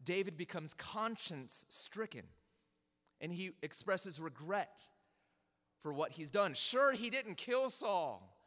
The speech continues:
and that's admirable, but he did taunt him. He did diss him. Even when we choose not to destroy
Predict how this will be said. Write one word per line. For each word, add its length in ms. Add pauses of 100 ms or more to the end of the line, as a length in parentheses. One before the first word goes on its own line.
(220)
and 120
that's 240
admirable, 640 (1200)
but 80
he 80
did 240
taunt 400
him. 220 (1120)
He 120
did 360 (520)
diss 360
him. 240 (1700)
Even 300
when 260
we 160
choose 540
not 380
to 100
destroy 1040